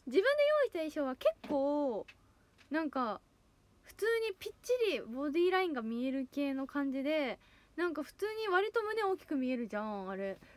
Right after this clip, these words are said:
そう。なんだけど、あの、あのTシャツなんか着るとまっさらだよね。なんでだろうね。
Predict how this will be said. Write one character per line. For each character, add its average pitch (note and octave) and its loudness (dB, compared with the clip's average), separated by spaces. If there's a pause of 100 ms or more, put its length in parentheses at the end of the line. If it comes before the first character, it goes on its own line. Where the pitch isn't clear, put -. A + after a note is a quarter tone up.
(160)
そ F#3+ -8 (340)
う。 C4+ -6
な F#4 2
ん - 0
だ F4 -2
け C#4+ -4
ど、 D#4 -4
あ C#4 0
の、 - -
あ - -4
の C#4+ -4
T - -4
シ C#4+ -4 (1300)
ャ - -14
ツ G#4 -8
な F#4+ -2
ん F#4+ -4
か - -14 (100)
着 - -8
る C4+ -6
と - -10
ま C4 0
っ C#4+ -6
さ - -2
ら F#4+ 2
だ B3+ 0
よ G3+ -2
ね。 F3+ -10 (320)
な A4 4
ん C#5 2
で A#4+ 6
だ F4 2
ろ B3 -2
う G#3+ -8
ね。 G#3 -6